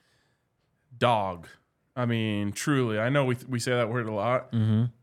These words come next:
Speaker 1: It's, there's a reason that it's, like, one of the maybe number one check boxes when they're recruiting players, what they're looking for.
Speaker 2: Yep.
Speaker 1: Um, look, this is not a slight to players who come in with high ratings,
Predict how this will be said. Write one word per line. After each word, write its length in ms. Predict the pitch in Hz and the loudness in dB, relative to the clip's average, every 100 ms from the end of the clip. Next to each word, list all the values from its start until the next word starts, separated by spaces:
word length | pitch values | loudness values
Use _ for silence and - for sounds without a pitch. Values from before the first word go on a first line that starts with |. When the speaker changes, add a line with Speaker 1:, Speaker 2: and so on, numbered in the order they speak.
| _ | _
Speaker 1:
It's, 180 | - 151 - | -4 -4 -2
there's 260 | 139 175 | 2 2
a 40 | 156 | 2
reason 400 | 233 175 110 110 | 0 0 -2 -6
that 280 | 113 117 135 | -6 -6 -4
it's, 280 | 147 - _ _ | -4 -4 _ _
like, 220 | 117 127 | -4 -2
one 160 | 117 165 | 2 2
of 80 | 151 | 4
the 240 | 143 143 127 | 2 2 -2
maybe 360 | 143 156 165 165 | -2 2 4 4
number 280 | 156 165 160 | 2 2 4
one 240 | 156 151 | 4 4
check 260 | 143 180 - | 2 0 0
boxes 380 | 135 131 - 135 | -4 -2 -6 -2
when 120 | 139 | 0
they're 100 | 127 | 0
recruiting 400 | 123 - 196 139 | -2 0 0 2
players, 260 | 131 120 117 | 0 0 -2
what 120 | 131 | -2
they're 140 | 120 | 0
looking 280 | 135 156 107 | 0 -2 -6
for. 280 | 98 71 73 | -8 -8 -2
Speaker 2:
Yep. 240 | 113 120 123 117 - - | -2 -2 -8 -14 -14 -2
Speaker 1:
Um, 540 | 117 110 101 95 90 - _ _ _ _ _ _ _ | 0 2 0 -2 -6 -12 _ _ _ _ _ _ _
look, 400 | 143 135 - - _ _ _ _ _ _ _ _ _ _ _ _ _ _ | 4 4 0 -16 _ _ _ _ _ _ _ _ _ _ _ _ _ _
this 260 | 143 156 | 2 2
is 180 | 180 156 | 2 2
not 420 | 135 131 135 143 | 4 4 4 2
a 60 | 131 | 0
slight 360 | - 127 123 123 | -2 0 -2 -2
to 140 | 127 | -6
players 600 | 113 131 123 117 113 104 | -2 0 2 2 0 -2
who 80 | 123 | -8
come 280 | - 120 117 | 0 0 2
in 140 | 113 | -2
with 120 | 104 | -4
high 200 | 107 117 | -2 -2
ratings, 680 | 95 104 98 82 64 110 - | -2 -4 -4 -6 -12 -14 -20